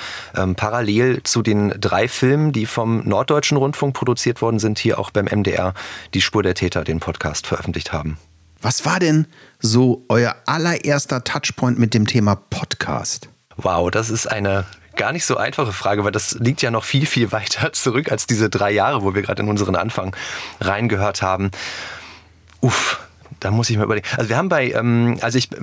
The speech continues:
Speaker 1: hab ja grad schon verraten, ich arbeite eigentlich auch viel fürs Radio, also fürs lineare Radio, wo man einschaltet und, äh, arbeite bei M D R aktuell für ein Nachrichtenformat, wo wir,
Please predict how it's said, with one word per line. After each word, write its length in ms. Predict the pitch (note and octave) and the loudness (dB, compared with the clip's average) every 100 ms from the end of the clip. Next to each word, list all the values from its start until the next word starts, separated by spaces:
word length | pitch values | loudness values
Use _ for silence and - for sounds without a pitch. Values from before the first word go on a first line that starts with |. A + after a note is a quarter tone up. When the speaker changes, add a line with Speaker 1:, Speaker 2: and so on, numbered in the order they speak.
| - | -4
Speaker 1:
hab 160 | B2 C3+ | -2 0
ja 80 | |
grad 160 | A2 - | 0 0
schon 100 | C3 | 0
verraten, 560 | G#2+ F#2+ B2 A#2+ F#2+ - | 0 -2 0 0 0 -2
ich 280 | - - - | -2 -2 -2
arbeite 400 | A2 A#2+ C3 G#2 | -2 -2 -2 0
eigentlich 340 | B2 A#2 - | 0 0 -2
auch 140 | G2+ | -2
viel 200 | - C3 | 0 0
fürs 220 | A#2+ G#2 F#2 | 2 0 2
Radio, 640 | E2 A2+ D#3+ D#3+ F3+ G3 | 0 0 2 2 4 2
also 160 | A2 | 0
fürs 180 | G#2 G#2 | 0 0
lineare 600 | G2 G2+ F2+ E2+ B2+ C3 | 2 4 4 2 2 2
Radio, 460 | A2+ B2 C3+ D3 D#3 - - - - | 2 2 2 2 0 -6 -12 -8 -2
wo 100 | G#2+ | 0
man 140 | F#2+ | 0
einschaltet 880 | E2 A#2+ C3+ C3+ C#3 D3+ D3+ - B2+ | -2 -2 0 0 0 -2 -4 -4 0
und, 460 | A#2+ A#2+ A#2 - | 2 4 2 2
äh, 20 | B2 | 2
arbeite 540 | G#2+ G#2+ G#2 A2 A2+ | 2 0 0 0 0
bei 120 | G#2 | 0
M 140 | G#2+ G#2+ | 0 2
D 60 | |
R 120 | F#2+ E2 | 2 -2
aktuell 460 | - - A#2+ D#3+ | -2 0 2 0
für 120 | C#3 | 0
ein 240 | G#2+ G2+ - | 0 0 0
Nachrichtenformat, 1040 | G#2+ A#2+ D3+ - B2+ - A#2 A2 A2 B2+ | 0 0 -2 -2 -2 0 0 2 0 0
wo 140 | A2+ A2+ | 0 2
wir, 180 | A2+ | 2